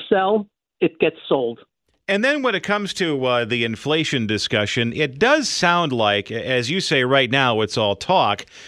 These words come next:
Speaker 2: but it does sound like they have a plan and they are getting increasingly aggressive about the pace of interest rates.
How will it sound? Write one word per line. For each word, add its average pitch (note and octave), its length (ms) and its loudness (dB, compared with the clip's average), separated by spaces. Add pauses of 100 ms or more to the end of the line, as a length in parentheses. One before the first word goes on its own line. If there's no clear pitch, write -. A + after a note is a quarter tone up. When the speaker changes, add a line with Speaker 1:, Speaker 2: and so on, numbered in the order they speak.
(140)
Speaker 2:
but D#3 280 2
it D3+ 200 -4
does A#3 260 0
sound G#3 420 0
like B2 360 0
they C#3 160 2
have D3 240 0
a B2+ 60 -2
plan C3 540 0
and B2+ 300 -2
they C3 100 2
are B2+ 120 2
getting D#3 360 0
increasingly C#3 840 -4
aggressive A2+ 760 0 (360)
about C3+ 340 4
the C3 240 0
pace D#3+ 440 -2
of B2 440 0
interest D#3 500 -2
rates. G2+ 380 0